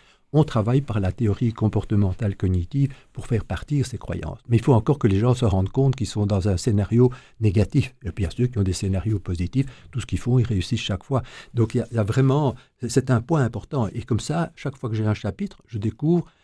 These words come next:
par exemple, les, les addictions, hein, donc quand on va au restaurant en tant que responsable d'entreprise, on,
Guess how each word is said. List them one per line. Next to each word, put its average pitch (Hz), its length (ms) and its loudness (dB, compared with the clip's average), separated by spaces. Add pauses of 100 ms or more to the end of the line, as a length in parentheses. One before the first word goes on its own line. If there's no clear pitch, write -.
(180)
par 90 120 -8
exemple, 107 380 -2
les, 95 320 0
les 95 220 -2
addictions, 113 640 2
hein, 101 180 -4
donc 98 140 -4
quand 92 160 -12
on 95 80 -4
va 98 120 -4
au 98 80 -2
restaurant 107 600 0
en 98 160 -4
tant 98 240 -4 (160)
que 98 160 -6 (320)
responsable 104 560 -2
d'entreprise, 104 720 -2
on, 98 100 -2